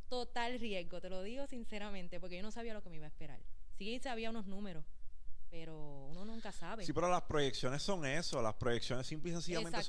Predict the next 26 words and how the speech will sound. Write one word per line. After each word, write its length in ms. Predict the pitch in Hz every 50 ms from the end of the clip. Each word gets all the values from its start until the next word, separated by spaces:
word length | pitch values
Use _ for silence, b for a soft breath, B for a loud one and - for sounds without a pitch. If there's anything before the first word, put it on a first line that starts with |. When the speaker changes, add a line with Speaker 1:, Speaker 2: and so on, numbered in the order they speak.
| 180 165
Speaker 1:
Exactamente. 160 | - 196 180
Speaker 2:
números 220 | 165 160 160 156
escritos 380 | 147 - 147 - - 151 147 156
en 100 | 147 143
un 80 | 135
papel. 440 | - - 151 139 - 127 123 123 -
Tú, 280 | - 110 107 117 127 120
tú 180 | - 113 107
puedes 300 | - - 117 120 131 139 139 139 139 -
decir, 500 | 147 143 135 - - 151 156 196 185 175
"Mira, 260 | 156 151 151 151 143
la 60 | 139 139
Speaker 1:
Ujú. 60 | -
Speaker 2:
tendencia 580 | - 120 117 - 127 131 151 151 - - 175 156
ha 60 | 143
sido 400 | - - 143 156 165 160 - - 110
esta". 340 | 135 135 - - - - 208
Speaker 1:
Exactamente. 720 | 202 - - 180 165 - - 180 170 151 - - - - - - - - -
Speaker 2:
Pero 220 | 117 110 110 110
las 140 | 110 104 101
proyecciones 680 | - - 120 113 107 104 - - - 104 101 127 151 -
son 380 | - - 135 135 170 185 - - - - - - -
eso, 340 | - 123 156 143 - - -
Speaker 1:
Ujú. 280 | - - - - - 101
Speaker 2:
proyecciones. 800 | 107 104 101 101 - - - - - 117 131 151 - 190 - - -
Speaker 1:
Ujú. 400 | 202 196 185 180 196 214 240